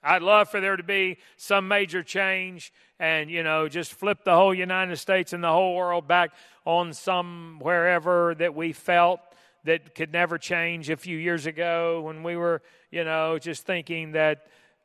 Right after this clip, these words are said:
"Oh, wow, we're blowing and going." Well, that stopped.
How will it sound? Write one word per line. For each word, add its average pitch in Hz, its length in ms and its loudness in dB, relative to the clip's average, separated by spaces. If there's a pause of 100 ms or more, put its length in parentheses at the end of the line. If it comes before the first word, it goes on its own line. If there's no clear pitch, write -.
"Oh, 147 300 4
wow, 143 400 2
we're 165 160 2
blowing 156 400 2
and 143 100 -8
going." 143 320 -2
Well, 139 380 2
that 180 220 2
stopped. 113 680 -4